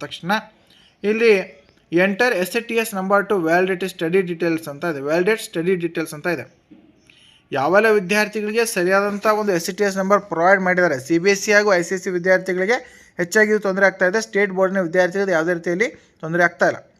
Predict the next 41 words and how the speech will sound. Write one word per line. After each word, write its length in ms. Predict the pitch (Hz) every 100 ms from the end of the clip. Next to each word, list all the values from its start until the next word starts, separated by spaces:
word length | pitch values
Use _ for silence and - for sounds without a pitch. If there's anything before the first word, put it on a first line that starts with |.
| _ _ _ _ _ _ _ _ _ _ _ _ _ - 196
ಇಲ್ಲಿ 140 | 226 196
ಎ-, 140 | 190 185 185
enter 220 | 185 240 247 190
ಎಸ್ 120 | 185
ಎ 20 | 220
ಟಿ 80 | 226 220
ಎಸ್ 100 | 208
number 220 | 185 208 214 233
to 80 | 247 180
validate 360 | 185 196 208 -
study 260 | 185 196 190
detail 240 | 180 208 190
optional 380 | 170 175 214 208 190
ಅಂತ 100 | 185 175
ಇದೆ. 100 | 220 - - - 165
ಒಂದು 140 | 202 214
ವೇಳೆ 120 | 214 220
ನಿಮ್ಮಲ್ಲಿ 340 | 214 208 214 220 175
ಎಸ್ 120 | 202
ಎ 20 | 190
ಟಿ 60 | 196
ಎಸ್ 100 | 190
ನಂಬರ್ 200 | 180 185 160
ಇದ್ದರೆ, 200 | 165 160 - -
ಸಿ 140 | - 170 196
ಬಿ 60 | 196
ಎಸ್ 80 | 214
ಸಿ 80 | 208
ಹಾಗೂ 180 | 208 208
ಐ 40 | 185
ಸಿ 60 | 190
ಎಸ್ 80 | 180
ಸಿ 60 | 185
ವಿದ್ಯಾರ್ಥಿಗಳಿಗೆ 680 | 170 180 175 175 156 156 220 359 _ _ _ 175
ಮುಖ್ಯವಾದ 340 | 175 180 170 165
ಮಾಹಿತಿ, 320 | 165 165 233 - _ _ -
ಒಂದು 140 | 185 208
ವೇಳೆ 120 | 208 220 208
ನಿಮ್ಮಲ್ಲಿ 340 | 208 208 254 - - _ -
ಎಸ್ 100 |
ಎ 20 | 170